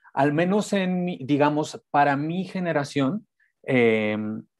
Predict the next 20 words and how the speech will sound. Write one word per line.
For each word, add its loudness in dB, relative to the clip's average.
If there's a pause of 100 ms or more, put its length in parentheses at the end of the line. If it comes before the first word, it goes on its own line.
(960)
me 4
he 2
dado 4
cuenta 0
que 4
hay 6
muchos, -2 (300)
eh, -8
eh, -8 (200)
que 4
hay 2
episodios 2
o, 2 (180)
o 2
hay 0
lenguajes -2 (580)
que 4 (960)
me 0
parece 2
que 4